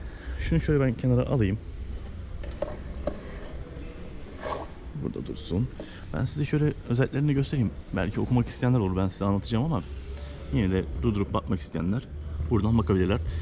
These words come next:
Şimdi burada beş yüz elli bin lira bir fiyat görüyorsunuz bu araç için. Bu araçta çünkü opsiyonlar var. Bu opsiyonların biri de jant. Şimdi bu arabanın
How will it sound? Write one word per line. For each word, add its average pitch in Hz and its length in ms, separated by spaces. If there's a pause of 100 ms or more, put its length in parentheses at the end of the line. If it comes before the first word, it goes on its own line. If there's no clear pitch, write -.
(140)
Şimdi 135 160
burada 147 160
beş 127 220
yüz 135 120
elli 139 80
bin 117 120
lira 107 180 (880)
bir 107 60
fiyat 113 260
görüyorsunuz 95 380
bu 98 120
araç 85 240
için. 123 180
Bu 107 100
araçta 95 240
çünkü 123 220
opsiyonlar 95 460
var. 120 340
Bu 156 280
opsiyonların 101 580
biri 113 120
de 165 140 (240)
jant. 104 260 (480)
Şimdi 113 220
bu 156 100
arabanın 110 340